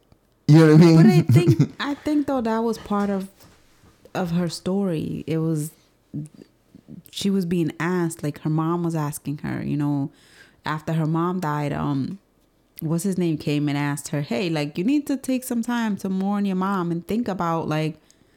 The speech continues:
Speaker 2: what would she want you to do?" She, she threw herself, he even said it. He was like, "I need, I want you to come with me and do this ritual, um, this, uh, uh, uh, you know, like, mourning ritual
Speaker 1: Mm-hmm.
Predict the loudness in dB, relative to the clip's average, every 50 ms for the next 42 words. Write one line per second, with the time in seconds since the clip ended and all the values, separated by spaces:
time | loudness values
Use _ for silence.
0 | _ _ _ _ _ _ _ _ _ _ _ _ -4 -2 0 0 -2 -2 -2 -2
1 | 0 0 0 0 0 -2 -2 -2 -2 -2 -2 0 -2 -2 -2 -2 -2 -2 -2 -4
2 | -6 -10 _ -20 _ _ -20 -20 -20 _ _ _ _ -20 -20 -18 _ -8 -4 -2
3 | -2 -2 -2 -4 -6 -10 _ _ _ -18 -18 -18 -18 _ _ -20 -20 _ _ _
4 | _ -8 -6 -6 -2 0 0 0 0 -2 -4 -4 -2 0 0 0 0 -2 -4 -4
5 | -2 -4 -4 -2 0 2 2 2 2 2 0 0 0 0 -2 -2 -2 -2 -2 -2
6 | -2 -2 -2 -2 -2 0 0 0 0 0 -2 -2 -2 -2 -2 -4 -6 -8 -8 -4
7 | -2 -2 0 0 0 0 0 0 0 0 0 -2 -2 -4 -2 -2 -2 -2 -2 -2
8 | -4 -4 -4 -4 -4 -4 -6 -8 -8 -6 -6 -4 -4 -2 -4 -4 -6 -4 -4 -2
9 | -2 0 0 0 -2 -2 -4 -4 -4 -2 -2 -2 -2 -2 -4 -4 -4 -4 -6 -6
10 | -6 -6 -4 -2 -2 -2 -2 -4 -6 _ _ _ _ _ -20 -20 -20 _ _ _
11 | _ _ _ _ _ _ -20 _ -12 -8 -4 -4 -4 -4 -4 -6 -6 -4 -2 -2
12 | -2 -4 -4 -4 -4 -4 -4 -4 -4 -4 -4 -4 -4 -4 -4 -4 -6 -6 -8 -10
13 | -12 _ -4 -2 0 0 0 0 0 -2 -4 -6 -8 _ -12 -12 -12 -12 -10 -6
14 | -4 -2 0 0 0 0 -2 -2 -2 -2 -2 -2 -2 -4 -4 -4 -4 -2 -2 -2
15 | 2 2 4 4 4 4